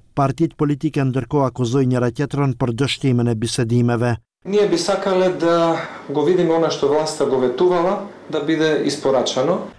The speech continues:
Speaker 1: "Ne do të donim të shihnim atë që pushteti e premtonte." Zoran Zaev, derisa ishte mandatar për formimin e qeverisë, premtonte se prokuroria do të jetë një organ në të cilën do të kthehet besimi i qytetarëve.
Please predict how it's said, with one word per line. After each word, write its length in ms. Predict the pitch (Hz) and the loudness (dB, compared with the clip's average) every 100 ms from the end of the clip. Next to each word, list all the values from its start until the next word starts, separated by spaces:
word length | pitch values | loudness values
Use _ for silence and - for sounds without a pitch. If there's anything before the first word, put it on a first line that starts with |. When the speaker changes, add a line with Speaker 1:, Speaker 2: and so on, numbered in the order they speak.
| - | 0
Speaker 1:
"Ne 260 | 123 143 151 | 2 2 2
do 120 | 139 | 0
të 160 | 139 | -2
donim 400 | 131 131 139 147 | 0 0 0 0
të 160 | 131 131 | -2 -4
shihnim 440 | - 147 127 127 | -2 0 2 2
atë 140 | 127 135 | 0 0
që 140 | 139 | -4
pushteti 560 | 120 131 - 143 120 123 | -2 -6 -2 -2 0 0
e 80 | 117 | 0
premtonte." 680 | 127 120 123 120 113 120 113 _ _ 123 | 0 0 0 0 0 -2 -4 _ _ -2
Zoran 440 | 117 135 143 151 | 0 2 2 0
Zaev, 320 | 127 151 147 | 0 0 0
derisa 360 | 123 131 120 127 | 0 0 0 0
ishte 280 | 139 - 127 | -2 0 0
mandatar 560 | 123 123 123 139 135 | 0 0 0 0 -2
për 160 | 123 117 | -2 -4
formimin 460 | 135 120 139 135 | -2 0 2 2
e 80 | 123 | 0
qeverisë, 600 | 120 123 117 123 147 - - _ _ | 0 0 2 2 0 -2 -14 _ _
premtonte 560 | 131 127 131 143 143 | -2 0 0 -2 -2
se 160 | 143 139 | -2 -2
prokuroria 720 | 113 131 127 131 135 143 143 | 0 -2 0 2 2 2 2
do 160 | 117 127 | 2 -2
të 80 | 123 139 | 0 -2
jetë 200 | 131 127 | 0 0
një 120 | 127 | 2
organ 420 | 123 117 127 147 - _ - | 0 0 0 -2 -4 _ 0
në 140 | 147 | 0
të 120 | 151 143 | 0 -2
cilën 280 | 151 147 | 0 0
do 80 | 135 | 0
të 120 | 131 123 | -2 -4
kthehet 460 | - 143 127 131 | -2 0 0 0
besimi 500 | 120 127 - 147 131 | 0 -2 0 0 2
i 40 | 120 | 2
qytetarëve. 840 | 135 120 120 117 117 117 120 117 | -2 -2 0 0 2 2 0 -2